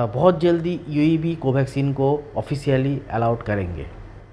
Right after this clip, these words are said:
अगर कोवैक्सीन रिलेटेड कोई अपडेट यूएई की तरफ से आता है तो मैं भी आपको अपडेट करूँगा।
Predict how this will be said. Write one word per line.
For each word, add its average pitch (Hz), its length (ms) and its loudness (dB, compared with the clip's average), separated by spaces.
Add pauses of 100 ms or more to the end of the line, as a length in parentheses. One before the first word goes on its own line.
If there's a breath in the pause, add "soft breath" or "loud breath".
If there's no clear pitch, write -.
(500)
अगर 170 220 -2
कोवैक्सीन 156 540 2
रिलेटेड 123 400 2
कोई 147 220 2
अपडेट 127 400 2
यूएई 120 160 0
की 117 120 -2
तरफ 101 220 -2
से 113 120 -6
आता 110 240 0
है 143 120 0
तो 143 120 -2
मैं 110 240 2
भी 123 100 2
आपको 110 220 0
अपडेट 92 280 -4
करूँगा। 90 400 -4